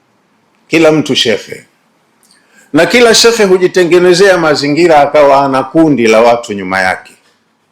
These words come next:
Haya makundi yanahitaji udhibiti, na kwa nidhamu kama nchi tuna rais wetu mpendwa au marais wetu wapendwa,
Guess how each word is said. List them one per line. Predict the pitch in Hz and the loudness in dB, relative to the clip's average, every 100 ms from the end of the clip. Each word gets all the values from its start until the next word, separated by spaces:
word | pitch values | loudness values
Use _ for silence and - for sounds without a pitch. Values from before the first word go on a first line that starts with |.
| _ _ _ _ _ _ _ _ _ | _ _ _ _ _ _ _ _ _
Haya | 123 131 | -2 0
makundi | 131 127 147 131 | -2 -2 -2 0
yanahitaji | 120 110 110 127 120 | 0 -2 -2 -2 -2
udhibiti, | 107 92 98 104 - 85 67 _ _ _ _ _ _ - | -4 -6 -6 -8 -10 -16 -20 _ _ _ _ _ _ -14
na | 101 | -4
kwa | 117 | -2
nidhamu | 110 101 135 127 110 | 0 0 0 -2 -4
kama | 175 202 160 | -4 -2 -2
nchi | 127 120 - 90 98 - _ _ _ _ _ - | -2 -4 -8 -12 -16 -18 _ _ _ _ _ -10
tuna | 110 101 | -4 -2
rais | 95 98 92 - | 0 -2 -4 -4
wetu | 98 123 123 110 | 0 0 -2 -8
mpendwa | 104 120 123 123 127 | -2 -2 -2 -4 -4
au | 113 | -2
marais | 101 90 90 90 - | -2 -2 -4 -4 -4
wetu | 110 127 110 | -2 -2 -2
wapendwa, | 98 117 127 135 135 | -2 0 -2 -2 -10